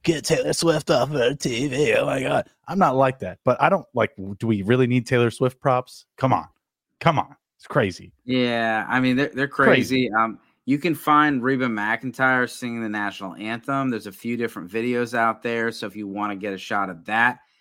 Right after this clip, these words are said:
Speaker 2: this could be one of the shortest national anthem we've seen in a long time. For those that are, are, you know, wanna, you know, wanna just have a,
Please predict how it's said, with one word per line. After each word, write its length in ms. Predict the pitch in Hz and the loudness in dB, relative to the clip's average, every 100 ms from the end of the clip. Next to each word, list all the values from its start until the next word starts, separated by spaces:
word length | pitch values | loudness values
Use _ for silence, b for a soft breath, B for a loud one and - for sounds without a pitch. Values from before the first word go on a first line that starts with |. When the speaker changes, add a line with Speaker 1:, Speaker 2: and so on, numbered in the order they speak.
| _ _ | _ _
Speaker 2:
this 140 | 131 | -4
could 140 | - 170 | -2 0
be 100 | 170 | 2
one 180 | 151 147 | 2 2
of 60 | |
the 60 | 127 | 0
shortest 560 | - 139 127 127 120 | -4 -2 0 0 -4
national 340 | 123 117 110 113 | -4 -4 -4 -8
anthem 200 | 107 117 | -8 -8
we've 100 | 107 | -10
seen 120 | - | -8
in 40 | 107 | -8
a 60 | |
long 220 | 98 95 85 | -6 -8 -6
time. 420 | 120 120 123 120 _ _ _ _ _ _ _ | 0 2 2 -2 _ _ _ _ _ _ _
For 140 | 151 | -2
those 360 | 139 139 147 135 | 4 6 4 2
that 140 | 127 | 0
are, 100 | 113 | 0
are, 200 | 107 113 104 98 | -2 -4 -6 -6
you 80 | 123 | -4
know, 80 | 110 | -4
wanna, 320 | 107 120 113 | -2 -2 -2
you 100 | 113 | -4
know, 140 | 110 | -6
wanna 280 | 101 113 107 | -6 -6 -6
just 180 | 90 - | -8 -6
have 240 | 107 104 | -4 -2
a, 260 | 104 95 | -4 -6